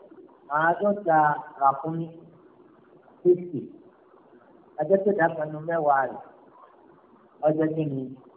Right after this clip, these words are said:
Ràkúnmí márùn-ún. Ràkúnmí márùn-ún ni ló ti dé ibi ẹrú yìí. Ìjà, ó jẹ́ pé ọ̀sán ẹrú àbọ̀ ọ̀sán ràkúnmí márùn-ún. Ká lè bá a mọ̀ sí Islam.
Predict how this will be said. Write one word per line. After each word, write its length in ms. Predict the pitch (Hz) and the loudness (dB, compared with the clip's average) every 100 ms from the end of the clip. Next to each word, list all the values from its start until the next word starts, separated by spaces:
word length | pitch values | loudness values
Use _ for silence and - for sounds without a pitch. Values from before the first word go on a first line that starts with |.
| - | -14
Ràkúnmí 420 | - 117 - 135 139 | -8 -6 -8 -14 -8
márùn-ún. 420 | 135 135 120 127 - _ _ - - _ _ _ _ _ - - _ _ | -4 -4 -6 -14 -20 _ _ -20 -20 _ _ _ _ _ -20 -20 _ _
Ràkúnmí 460 | 127 123 - 165 170 | -4 -4 -4 -12 -10
márùn-ún 560 | 175 175 175 147 - - _ _ _ _ _ | 0 2 2 -2 -12 -20 _ _ _ _ _
ni 100 | - 143 | -12 -4
ló 100 | 160 | -2
ti 80 | 156 | -2
dé 200 | 143 151 | -4 -4
ibi 200 | 156 143 | -4 -2
ẹrú 240 | 135 135 151 | -2 -2 -4
yìí. 140 | - - - - _ _ _ _ - _ _ _ _ _ _ - 127 - _ _ | -6 -12 -20 -20 _ _ _ _ -20 _ _ _ _ _ _ -20 -20 -20 _ _
Ìjà, 280 | 196 233 180 127 - - - - _ _ _ | -4 4 4 4 -2 -16 -20 -20 _ _ _
ó 40 | 165 | -2
jẹ́ 200 | 165 180 175 | 4 6 4
pé 200 | 180 175 180 175 - - - - - _ 170 | 0 -2 -4 -12 -16 -20 -20 -20 -20 _ 2
ọ̀sán 380 | 170 165 175 | 2 0 -2
ẹrú 220 | 170 175 196 - - | 0 0 -2 -6 -14
àbọ̀ 220 | - 117 | -12 -4
ọ̀sán 240 | 139 139 139 | -4 -4 -8
ràkúnmí 380 | 120 117 139 143 | -6 -8 -10 -8
márùn-ún. 400 | 143 143 - - - - _ _ _ - | -4 -4 -6 -16 -20 -20 _ _ _ -18
Ká 120 | - 143 | -4 -2
lè 100 | 131 | -2
bá 140 | 127 | -2
a 80 | 127 | -4
mọ̀ 140 | 123 120 | -6 -10
sí 120 | 151 | -10
Islam. 520 | 147 - 139 143 127 | -12 -8 -4 -2 -2